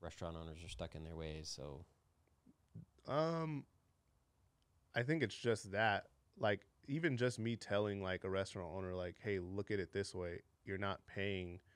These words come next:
Speaker 2: you're not using DoorDash as a sales platform. It's not a, a online, it's not a sales channel. It's a marketing channel.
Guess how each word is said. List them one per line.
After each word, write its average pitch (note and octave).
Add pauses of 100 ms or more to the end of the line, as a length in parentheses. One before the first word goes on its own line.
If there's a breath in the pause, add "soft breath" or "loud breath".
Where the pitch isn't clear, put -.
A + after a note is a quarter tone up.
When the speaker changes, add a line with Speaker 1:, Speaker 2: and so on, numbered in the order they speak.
(320 soft breath)
Speaker 2:
you're G#2
not A#2 (220)
using A2
DoorDash F#2+
as F#2
a E2
sales G2
platform. F2
It's -
not G2+
a, F#2
a F#2
online, F#2 (220)
it's -
not B2
a F#2+
sales G2+
channel. F2 (320 soft breath)
It's -
a G2+
marketing G2
channel. -